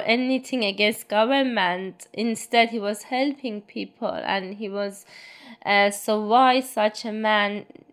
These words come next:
uh, should bury in that place? And it was hard, actually. But as you m-, mentioned, it adds to our pride, because I just, I remember that Jesus Christ didn't deserve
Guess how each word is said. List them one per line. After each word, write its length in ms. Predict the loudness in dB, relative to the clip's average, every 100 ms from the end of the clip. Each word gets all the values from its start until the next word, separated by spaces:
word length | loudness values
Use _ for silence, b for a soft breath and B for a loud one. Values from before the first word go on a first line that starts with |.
| -8
uh, 380 | -4 -2 -2 -4
should 340 | -6 -8 0
bury 360 | 4 4 2 -2
in 100 | -2
that 320 | -2 -2 -8
place? 880 | -10 0 0 0 -4 -12 -12 -14 -10 -4
And 200 | -2 -2
it 200 | -6 -2
was 220 | -4 -4
hard, 400 | -4 2 4 4
actually. 520 | 2 -4 -8 -10 -10
But 340 | 4 6 6 2 _ _ 2
as 240 | 2 2
you 140 | -6 -8
m-, 100 | -10 -14 -20 _ _ -16 -8
mentioned, 540 | -2 -2 -2 -4 -4 -4
it 100 | 2
adds 300 | 4 4 0
to 60 | 0
our 140 | -2 -6 0
pride, 320 | 6 6 4
because 320 | -4 -2 -2
I 160 | 0 -2
just, 240 | -4 -4
I 120 | -2 -2
remember 640 | -2 -2 0 0 2 2
that 260 | 2 0 B B B B B B _ -10
Jesus 440 | -4 -2 -2 -6
Christ 560 | -10 -6 -2 -2 -4 -10
didn't 340 | -12 -10 -10 -10
deserve 560 | -10 -4 -4 -4 -8